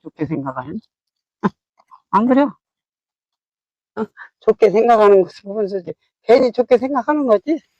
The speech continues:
아휴, 배추 농사 참 잘 졌죠? 아휴,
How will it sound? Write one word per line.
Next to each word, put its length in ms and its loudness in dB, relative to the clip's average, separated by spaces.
아휴, 240 -20
배추 340 -20
농사 320 -18
참 160 -18
잘 240 -20
졌죠? 640 -16
아휴, 260 -20